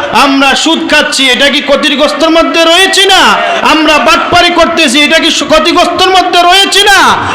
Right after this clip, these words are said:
আমরা চুগলখড়ি করতেছি, আমরা কি এটা ক্ষতিগ্রস্তের মধ্যে রয়েছি না? আমরা মুনাফিকি করতেছি, এটাই ক্ষতিগ্রস্তের মধ্যে রয়েছি না?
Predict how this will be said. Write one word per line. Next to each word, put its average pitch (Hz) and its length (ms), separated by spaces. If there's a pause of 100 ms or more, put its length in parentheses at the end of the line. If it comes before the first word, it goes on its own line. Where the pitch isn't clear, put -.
আমরা 294 360
চুগলখড়ি 359 560
করতেছি, 330 520
আমরা 294 240
কি 320 100
এটা 330 160
ক্ষতিগ্রস্তের 339 600
মধ্যে 403 340
রয়েছি 415 340
না? 320 300 (240)
আমরা 359 380
মুনাফিকি 403 520
করতেছি, 370 480
এটাই 370 200
ক্ষতিগ্রস্তের 381 640
মধ্যে 415 300
রয়েছি 392 360
না? 381 400